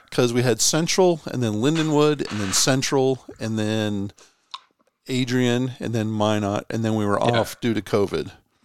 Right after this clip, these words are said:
Speaker 2: Yeah, nothing last year. Yep.
Speaker 1: So, I mean, two defending champions out of the last five years, I think it's fair to say. Going head-to-head, Adrian versus Lindenwood, and you're gonna take?
Speaker 2: I am taking Adrian.
Speaker 1: No way.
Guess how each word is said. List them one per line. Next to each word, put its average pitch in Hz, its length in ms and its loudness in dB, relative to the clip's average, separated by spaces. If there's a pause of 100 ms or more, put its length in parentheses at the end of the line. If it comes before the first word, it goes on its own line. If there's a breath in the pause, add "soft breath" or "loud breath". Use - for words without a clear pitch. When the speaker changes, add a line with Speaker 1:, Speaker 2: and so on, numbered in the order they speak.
Speaker 2:
Yeah, 101 120 0
nothing 104 340 0
last 104 300 -2
year. 90 220 -2
Yep. 113 300 0
Speaker 1:
So, 110 680 4
I 113 120 -2
mean, 113 500 -2
two 190 400 2
defending 156 420 0
champions 131 540 0
out 110 80 4
of 107 60 0
the 107 60 2
last 117 280 4
five 123 280 4
years, 101 300 0
I 104 60 -4
think 117 180 -6
it's 107 100 -6
fair 98 200 0
to 92 80 -6
say. 101 320 0 (1040)
Going 113 220 2
head-to-head, 127 680 2
Adrian 127 460 0
versus 120 320 0
Lindenwood, 104 560 2
and 101 120 0
you're 131 180 2
gonna 139 200 2
take? 135 540 0 (560 soft breath)
Speaker 2:
I 127 140 -4
am 113 140 -2
taking 127 360 2
Adrian. 123 520 2 (380 loud breath)
Speaker 1:
No 131 380 4
way. 127 880 0